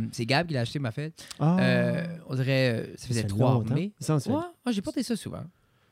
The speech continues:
Speaker 1: C'est un, différemment. J'essaie
Speaker 2: Fait que
Speaker 1: de,
Speaker 2: je, fait que je
Speaker 1: j'essaie
Speaker 2: te
Speaker 1: de
Speaker 2: garde pas le top du corps.
Speaker 1: Non, mais c'est un, comme,
Speaker 2: Tu
Speaker 1: dernièrement, on
Speaker 2: te dis
Speaker 1: dirait comme, je, j'ai beaucoup de noir, je portais du noir, on dirait
Speaker 2: Oui.
Speaker 1: comme, puis là, j'essaie de casser ça, comme, c'est, je pense,
Speaker 2: T'as
Speaker 1: l'été
Speaker 2: quand même un chandail noir en dessous.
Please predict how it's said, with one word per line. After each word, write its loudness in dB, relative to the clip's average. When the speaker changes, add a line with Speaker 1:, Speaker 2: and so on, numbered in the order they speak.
Speaker 1:
C'est 0
un, 0
différemment. 0
J'essaie 4
Speaker 2:
Fait 4
que 2
Speaker 1:
de, 10
Speaker 2:
je, 8
fait 2
que -4
je 6
Speaker 1:
j'essaie 8
Speaker 2:
te 6
Speaker 1:
de 4
Speaker 2:
garde 6
pas 6
le 6
top 0
du -8
corps. -2
Speaker 1:
Non, 4
mais 2
c'est 6
un, 4
comme, 2
Speaker 2:
Tu 0
Speaker 1:
dernièrement, 8
on 10
Speaker 2:
te 4
dis 8
Speaker 1:
dirait 10
comme, 4
je, -14
j'ai -4
beaucoup 2
de 0
noir, 4
je -10
portais 2
du -6
noir, 2
on 2
dirait 6
Speaker 2:
Oui. 8
Speaker 1:
comme, 4
puis -4
là, 8
j'essaie 6
de 8
casser 4
ça, 4
comme, 0
c'est, -2
je 0
pense, 4
Speaker 2:
T'as -6
Speaker 1:
l'été 4
Speaker 2:
quand 8
même 8
un 6
chandail 6
noir 6
en -2
dessous. -2